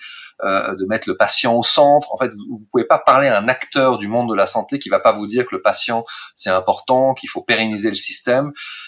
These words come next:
Euh, mais par contre, quand, euh, vous parlez à des acteurs, euh, euh, dans leur coin, euh, eh bien, euh, il y a beaucoup de silos, euh, beaucoup de, de conflits d'intérêts aussi. Et ce projet a vraiment le mérite de mettre tout le monde autour de la table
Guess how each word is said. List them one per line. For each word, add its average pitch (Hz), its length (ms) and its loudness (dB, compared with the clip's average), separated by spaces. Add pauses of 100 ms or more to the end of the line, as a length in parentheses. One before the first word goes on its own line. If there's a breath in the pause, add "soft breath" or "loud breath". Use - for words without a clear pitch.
(120)
Euh, 98 460 2
mais 123 200 2
par 147 220 2
contre, 139 400 0
quand, 127 340 0
euh, 101 420 -2
vous 98 100 -12
parlez 113 240 4
à 117 40 0
des 95 160 -4
acteurs, 110 520 0
euh, 95 420 -2
euh, 92 60 -4
dans 98 100 0
leur 95 180 -2
coin, 135 460 2 (180)
euh, 92 380 -8
eh 98 100 -6
bien, 117 380 4
euh, 101 200 -4 (140)
il 98 60 -14
y - 20 -8
a - 60 -10
beaucoup - 220 -6
de - 40 -8
silos, 120 480 2 (500 loud breath)
euh, 95 220 -4
beaucoup 113 300 -4
de, 101 200 -2
de 95 60 -2
conflits 117 360 -2
d'intérêts 107 500 2
aussi. 117 420 -2
Et 143 140 -4
ce - 140 -4
projet 120 440 0
a 101 80 6
vraiment 123 260 4
le 120 100 0
mérite 123 460 -2
de 101 60 0
mettre 101 180 -4
tout 151 100 -6
le 131 60 4
monde 135 180 0
autour - 220 -4
de 107 60 -2
la 98 100 4
table 123 360 2